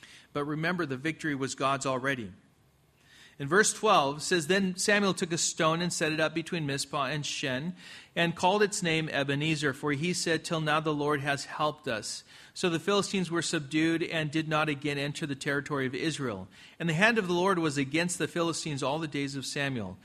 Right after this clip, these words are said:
The cities that the Philistines had taken from Israel were restored to Israel from Ekron to Gath, and Israel delivered their territory from the hand of the Philistines.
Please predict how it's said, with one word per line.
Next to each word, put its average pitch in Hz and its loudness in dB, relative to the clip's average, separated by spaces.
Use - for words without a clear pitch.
The 131 -4
cities 170 2
that 156 2
the 147 -4
Philistines 160 0
had 156 -2
taken 165 -2
from 151 -4
Israel 175 0
were 160 2
restored 151 2
to 139 -2
Israel 156 -2
from 151 -4
Ekron 175 0
to 151 -4
Gath, 127 -2
and 151 -2
Israel 165 2
delivered 160 2
their 185 2
territory 135 0
from 165 2
the 190 0
hand 147 0
of 139 -4
the 147 0
Philistines. 117 -6